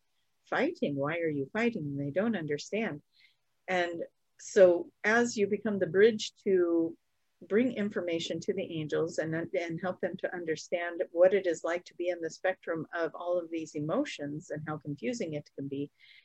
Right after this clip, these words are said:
and explaining to them the ego, uh,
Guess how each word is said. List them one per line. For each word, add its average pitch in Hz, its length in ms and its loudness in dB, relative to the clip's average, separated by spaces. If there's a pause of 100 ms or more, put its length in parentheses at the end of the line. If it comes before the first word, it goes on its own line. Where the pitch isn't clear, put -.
(120)
and 156 340 -2
explaining 185 540 0
to 175 180 -2
them 165 340 0
the 160 200 -4
ego, 170 480 2 (460)
uh, 160 200 -2